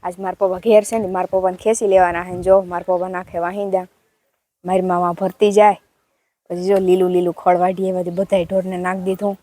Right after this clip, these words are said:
કારણ કે હમણાં હુકાઈ ગયેલ ખાય ને મોરાટી ગયા ઢોર એટલે લીલું ખળ ખાવાની બહુ મજા આવે બધાયને. ઓઢણ જરાક સાયગલી થાય જોઈ લ્યો તમે. ઓઢણને નથી ભાવતું. ઓઢો. એ!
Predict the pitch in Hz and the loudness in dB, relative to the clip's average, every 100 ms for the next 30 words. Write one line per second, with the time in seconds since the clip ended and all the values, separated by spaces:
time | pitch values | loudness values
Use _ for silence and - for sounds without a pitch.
0 | _ _ _ 190 196 180 180 190 190 190 | _ _ _ -2 -2 0 0 0 0 0
1 | 190 185 185 185 - 214 208 185 196 208 | 4 4 4 2 2 2 2 2 4 4
2 | 202 170 170 175 175 185 170 165 170 175 | 2 -2 -4 -6 -4 -2 -2 -4 -6 -6
3 | 202 190 196 185 196 190 185 185 214 208 | -4 -6 -2 -2 2 2 2 4 4 4
4 | 202 185 165 175 170 - 185 180 208 220 | -2 -2 -4 -4 -6 -2 -2 -2 -4 -6
5 | _ _ - - 185 220 202 196 202 190 | _ _ -12 4 4 6 2 0 -2 -2
6 | - 233 247 262 214 185 202 202 233 208 | 0 2 4 2 2 0 6 6 6 4
7 | 180 170 180 175 - _ _ 208 220 226 | 4 0 -8 -12 -18 _ _ -2 0 0
8 | 196 190 233 226 254 214 185 190 - _ | -2 0 2 4 4 4 2 -6 -10 _
9 | _ _ _ _ _ _ 202 208 214 208 | _ _ _ _ _ _ 2 4 6 8
10 | 220 247 247 226 208 _ _ _ _ _ | 8 8 8 6 2 _ _ _ _ _
11 | _ _ _ _ _ 262 302 349 | _ _ _ _ _ 4 6 6